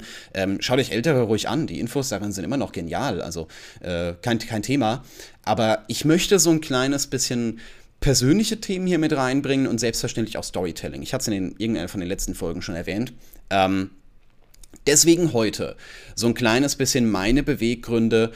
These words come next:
warum ich jetzt angefangen habe, ein Buch zu schreiben. Oder vor zwei Jahren angefangen <laughs> habe, ein Buch zu schreiben. Es ist schon ein kleines bisschen länger. Ähm, grundsätzlich,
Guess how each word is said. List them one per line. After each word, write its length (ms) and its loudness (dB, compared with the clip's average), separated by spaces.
warum 400 4
ich 120 4
jetzt 180 4
angefangen 580 -4
habe, 180 -4
ein 120 -8
Buch 200 0
zu 140 -6
schreiben. 360 -8
Oder 520 0
vor 480 0
zwei 300 0
Jahren 260 4
angefangen 580 -2
<laughs> 40 0
habe, 160 2
ein 160 4
Buch 240 0
zu 180 2
schreiben. 520 4
Es 120 2
ist 140 -2
schon 140 -4
ein 60 -6
kleines 420 -2
bisschen 280 -4
länger. 460 -2
Ähm, 400 4
grundsätzlich, 720 6